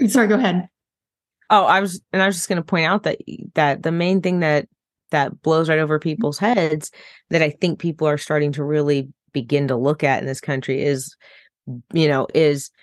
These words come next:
Speaker 2: the reason that we see the good guy win in movies and we go out and there's still a bunch of problems is because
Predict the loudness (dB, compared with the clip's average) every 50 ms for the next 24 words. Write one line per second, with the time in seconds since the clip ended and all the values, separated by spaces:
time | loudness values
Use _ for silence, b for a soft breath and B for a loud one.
0 | b b b b _ _ _ _ _ _ _ _ _ _ _ -2 0 0 2 2
1 | 2 2 2 0 -2 -2 0 0 0 0 -2 -4 -4 -4 -4 -4 -4 -8 -8 -12
2 | _ _ _ -16 -10 -4 -4 -2 -2 -4 -6 _ _ 0 0 2 2 2 2 2
3 | 2 0 0 0 0 0 0 0 0 0 0 -2 -6 -6 -6 -4 -4 -2 -4 -2
4 | 0 2 4 4 2 2 2 0 0 2 0 -2 0 0 -2 -2 -2 -2 -4 -2
5 | -2 -2 -4 -4 -8 -2 0 0 0 0 -2 -4 -4 -4 -4 -4 -4 -4 -4 -6
6 | -2 -2 -2 -2 0 -2 -4 -4 -6